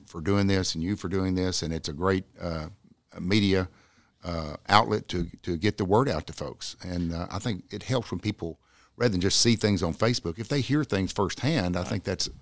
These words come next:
Speaker 1: that's, that's a much better deal.
Speaker 2: It is. And get to know David Spiller, so, uh, and wife Ginger, uh, and their, their kids, Mason and Reed. Uh, by the way, I've gotta give a shameless plug.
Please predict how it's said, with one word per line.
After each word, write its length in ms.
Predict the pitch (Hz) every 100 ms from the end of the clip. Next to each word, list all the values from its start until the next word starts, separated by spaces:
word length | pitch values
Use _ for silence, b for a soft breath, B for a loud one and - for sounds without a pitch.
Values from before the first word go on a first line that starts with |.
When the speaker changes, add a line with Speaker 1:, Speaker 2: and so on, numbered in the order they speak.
| -
Speaker 1:
that's, 300 | 120 110 - - -
that's 160 | -
a 40 | 80
much 260 | 82 -
better 180 | 73 58
deal. 180 | - - _ 78
Speaker 2:
It 160 | 80
is. 240 | 69 60 - B B
And 180 | 117 110
get 160 | 151
to 80 | 147
know 300 | 120 101 80 -
David 360 | - 87 92 71
Spiller, 380 | - 76 69 67
so, 240 | - 69 B B B
uh, 200 | 85 78 -
and 260 | 87 85
wife 300 | 85 85 82
Ginger, 440 | - 104 92 92 85 b b -
uh, 360 | 78 69 64 - -
and 220 | 87 82
their, 180 | 73 -
their 260 | 78 80 73
kids, 500 | - 110 101 80 85
Mason 500 | 87 90 - 85 78
and 200 | 73 78
Reed. 340 | 82 85 85
Uh, 100 | 92
by 240 | 95 123 165
the 100 | 143
way, 200 | 117 80
I've 140 | 67
gotta 220 | 92 95
give 240 | 95 95 80
a 80 | 73
shameless 520 | - 87 87 78 -
plug. 360 | - 78 69